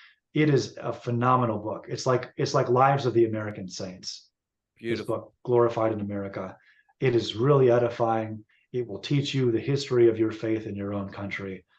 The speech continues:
Speaker 1: And even though I, I didn't write it and has nothing to do with these topics, I highly recommend everyone pick up a copy of Glorified in America.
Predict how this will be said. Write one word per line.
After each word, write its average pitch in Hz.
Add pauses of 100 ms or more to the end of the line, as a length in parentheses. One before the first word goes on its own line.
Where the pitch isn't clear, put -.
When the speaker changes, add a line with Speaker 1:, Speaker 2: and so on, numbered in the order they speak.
(320)
Speaker 1:
And 101 (160)
even 147
though 127
I, 131
I 123
didn't 131
write 120
it 127
and 110
has 101
nothing 127
to 113
do 120
with 117
these 113
topics, - (680)
I 120
highly 123
recommend 107
everyone 101
pick 98
up 92
a 90
copy 95
of 90
Glorified 87
in 90
America. -